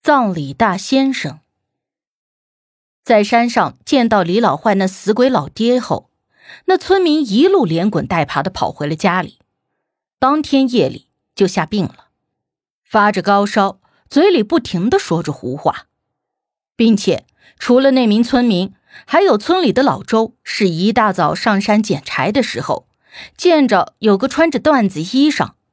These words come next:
戴着个瓜皮小帽的人在山上一闪而过。老周当时愣了一会儿，然后才开始后怕，因为那身打扮一看就不是正常人穿的衣服，而是老人下葬的时候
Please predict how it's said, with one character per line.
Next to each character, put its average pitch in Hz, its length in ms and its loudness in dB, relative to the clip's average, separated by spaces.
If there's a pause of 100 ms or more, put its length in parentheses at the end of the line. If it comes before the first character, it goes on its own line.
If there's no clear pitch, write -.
(120)
戴 214 200 2
着 175 120 -6
个 196 100 -2
瓜 240 180 2
皮 240 160 -8
小 170 200 -4
帽 190 260 0
的 143 80 -8
人 143 260 -6 (180)
在 180 200 2
山 190 240 -2
上 175 220 -2
一 180 120 -4
闪 - 300 -8
而 127 180 -8
过。 127 240 -6 (1080)
老 226 180 2
周 370 140 2
当 403 160 2
时 311 100 -4
愣 330 220 2
了 165 80 0
一 143 120 -6
会 - 160 -8
儿， - 120 -12 (320)
然 233 200 2
后 415 140 0
才 185 160 -8
开 175 160 -4
始 - 100 -8
后 - 200 -8
怕， - 240 -12 (840)
因 392 140 4
为 403 120 2
那 392 200 2
身 202 180 -2
打 - 180 -8
扮 - 260 -6 (260)
一 277 160 2
看 - 180 -2
就 277 140 0
不 226 100 -2
是 240 120 -2
正 240 180 0
常 170 220 -4
人 190 160 -2
穿 202 200 -4
的 139 100 -8
衣 147 200 -8
服， - 240 -16 (640)
而 320 160 0
是 359 100 -2
老 170 220 0
人 170 180 -2
下 240 220 0
葬 220 180 0
的 156 80 -4
时 170 180 -4
候 175 200 0